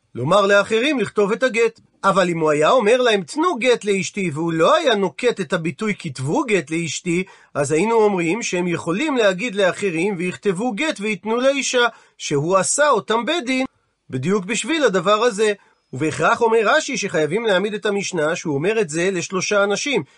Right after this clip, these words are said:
שהרי אילו היה אומר לשניים, "תנו", אפילו רבי מאיר מודה שהם עצמם צריכים לכתוב. ורק אם הוא אמר לשלושה, "תנו", אומר רבי מאיר שהם יכולים להגיד לאחרים ויכתבו ויתנו את הגט, מפני שעשם בית דין.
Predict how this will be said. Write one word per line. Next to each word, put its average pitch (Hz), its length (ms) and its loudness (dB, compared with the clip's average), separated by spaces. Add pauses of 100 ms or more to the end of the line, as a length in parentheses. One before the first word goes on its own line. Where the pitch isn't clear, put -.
שהרי 139 340 -2
אילו 240 360 2
היה 208 200 4
אומר 208 360 2
לשניים, 190 720 2
"תנו", 175 440 0
אפילו 214 280 -2
רבי 185 280 0
מאיר 208 260 2
מודה 240 280 2 (300)
שהם 208 300 0
עצמם 294 400 0
צריכים 220 420 -6
לכתוב. 226 460 0 (440)
ורק 180 300 -2
אם 175 80 0
הוא 151 100 2
אמר 185 180 2
לשלושה, 196 520 -2 (140)
"תנו", 233 380 0 (120)
אומר 135 240 -2
רבי 175 260 0
מאיר 277 460 0
שהם 220 320 0
יכולים 202 380 -2
להגיד 165 360 0
לאחרים 240 520 -2
ויכתבו 247 560 -2
ויתנו 190 320 -2
את 160 120 -2
הגט, 247 380 2
מפני 196 300 -2
שעשם 185 600 0
בית 175 200 -2
דין. 107 140 -14